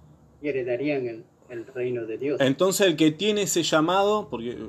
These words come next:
Speaker 2: por lo que estoy entendiendo, lo que nace de la carne, carne es, y el que nace del espíritu, o sea, el que, el que tiene ese llamado, el que lo siente, espíritu es, vamos a decir, ¿no?
Speaker 1: Es, ujú.
Speaker 2: Ah, ok.
Speaker 1: Es como el apóstol Pablo, ¿no?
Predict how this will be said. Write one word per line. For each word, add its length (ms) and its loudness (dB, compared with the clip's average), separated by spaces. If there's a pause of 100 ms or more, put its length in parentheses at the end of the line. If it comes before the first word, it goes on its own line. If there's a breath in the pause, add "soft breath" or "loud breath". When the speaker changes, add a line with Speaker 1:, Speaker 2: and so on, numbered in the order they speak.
(200)
Speaker 2:
por 100 -2
lo 80 0
que 80 -6
estoy 160 2
entendiendo, 520 4
lo 200 4
que 120 6
nace 320 4
de 80 4
la 160 2
carne, 380 0
carne 380 0
es, 120 -6
y 80 4
el 140 4
que 140 4
nace 300 2
del 140 2
espíritu, 440 -4
o 20 -4
sea, 160 4
el 100 2
que, 320 2
el 160 -4
que 120 4
tiene 240 -2
ese 180 0
llamado, 560 4
el 80 -4
que 120 0
lo 140 2
siente, 380 -2
espíritu 500 0
es, 200 -2
vamos 280 -8
a 60 -8
decir, 260 -14
¿no? 220 -14 (1080 soft breath)
Speaker 1:
Es, 520 -4 (180)
ujú. 340 -4 (760)
Speaker 2:
Ah, 240 -6
ok. 180 -12 (240)
Speaker 1:
Es 120 2
como 200 4
el 100 10
apóstol 400 4
Pablo, 280 4
¿no? 220 -4